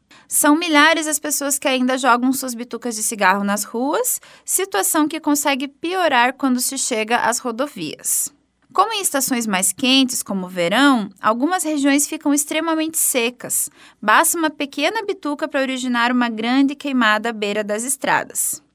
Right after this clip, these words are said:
Sem contar que a fumaça provocada por esses incêndios invade as estradas e podem causar graves acidentes. É um ciclo de prejuízos e acidente completamente evitáveis. Esse lixo aparentemente inofensivo leva cerca de cinco anos para se decompor,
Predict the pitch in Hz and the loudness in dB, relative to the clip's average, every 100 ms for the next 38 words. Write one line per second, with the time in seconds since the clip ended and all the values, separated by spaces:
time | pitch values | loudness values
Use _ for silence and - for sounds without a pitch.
0 | _ - - 339 453 453 311 254 269 262 | _ -4 -2 -2 -2 0 2 2 -2 0
1 | 247 226 233 240 220 214 214 202 214 214 | 0 2 0 -4 -8 -8 0 0 0 -2
2 | 208 202 196 190 185 - 247 277 302 196 | -4 -4 -6 -6 -4 -2 2 2 2 0
3 | - - - - 226 214 208 254 311 277 | -6 -8 -12 -6 -2 4 4 4 -2 -4
4 | - 226 196 208 233 - 269 - 220 220 | -4 2 4 4 0 -4 -6 0 0 0
5 | 233 220 220 202 - 226 214 202 220 226 | -6 -2 2 2 0 -6 2 4 4 0
6 | 233 226 - 294 170 - - - - _ | -6 -4 -4 -2 -4 -6 -8 -6 -8 _
7 | _ - - - 214 226 - 381 370 294 | _ -20 -12 -4 -2 -2 -2 -2 -2 -2
8 | 294 247 247 233 226 240 254 233 233 208 | -2 -2 -2 -2 -4 -2 -4 -2 -2 -4
9 | 208 240 254 285 - 349 370 277 269 269 | -2 -2 -4 -6 -2 -2 0 0 0 -2
10 | 240 220 240 262 247 320 - 165 160 - | -4 -4 -4 -6 -6 -6 0 0 -2 -6
11 | - - - _ _ - 311 403 523 440 | -6 -6 -8 _ _ -8 -2 2 4 4
12 | 403 392 - 294 320 403 330 285 285 240 | 2 0 2 2 2 0 2 2 4 0
13 | 214 185 - - 262 311 269 247 240 247 | -2 -4 -2 -2 0 0 0 2 2 2
14 | 262 277 269 269 247 254 - 427 - 349 | 0 0 -2 -4 -2 0 -2 -4 -6 0
15 | 294 277 285 - 254 262 240 262 302 370 | 2 4 0 -2 -4 -2 -2 -4 -4 -6
16 | - 208 175 | 0 2 2